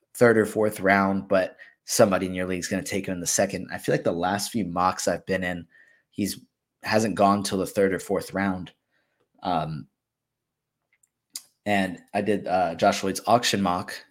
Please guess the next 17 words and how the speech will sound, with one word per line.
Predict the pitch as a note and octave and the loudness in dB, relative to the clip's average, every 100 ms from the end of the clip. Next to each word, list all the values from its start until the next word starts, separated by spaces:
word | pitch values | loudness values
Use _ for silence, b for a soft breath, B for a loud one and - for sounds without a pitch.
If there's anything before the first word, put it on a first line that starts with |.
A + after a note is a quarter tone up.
| _ | _
and | G2 F2+ | -6 -6
he | F2 G2+ F#2 | -4 -6 -4
was | F2+ E2+ D#2+ - - | -6 -4 -4 -6 -4
only | A#2+ G#2+ F#2 | -2 0 -2
twenty | - A2+ G2 | 0 2 4
dollars, | F2+ F2 D#2 D#2 - - _ _ _ | 4 4 2 -4 -6 -8 _ _ _
uh, | F2 E2 D#2 - - _ _ - | -8 -6 -6 -8 -10 _ _ 0
valued | F#2 F2 E2+ - | 2 2 -4 -2
there. | F2+ D#2+ E2 b b b b b b - | -2 -2 -6 b b b b b b -6
And | G#2 E2+ _ _ | -6 -6 _ _
I | G#2+ | 0
think | G2 G#2+ | 2 4
that | F2+ | 4
was | F#2 - | 4 -4
another | F#2 F#2+ F2 | -2 0 0
steal. | - - G#2 F#2+ | 0 4 4 4
And | F#2 | 0